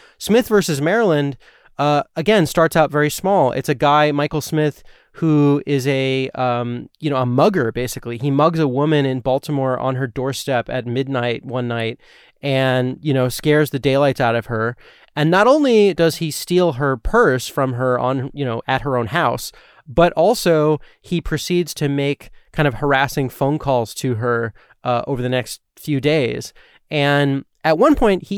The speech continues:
even calls her, tells her to step outside of her house, um, and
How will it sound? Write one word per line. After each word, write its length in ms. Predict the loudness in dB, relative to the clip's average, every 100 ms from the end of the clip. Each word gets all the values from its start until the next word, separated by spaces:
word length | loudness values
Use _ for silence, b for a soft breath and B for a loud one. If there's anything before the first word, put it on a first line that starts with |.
| 0
even 220 | 2 0
calls 400 | 2 4 4 2
her, 380 | 2 2 2 0 b b -8
tells 360 | 0 0 0
her 180 | -2 -4
to 160 | -2 -4
step 320 | -2 -2 0
outside 400 | 0 0 -2 0
of 60 |
her 120 | -2 -4
house, 560 | 0 2 2 0 -8 b b b -6
um, 480 | -2 0 0 -2 -8 _
and 580 | -12 -6 -4 -2 -4 -8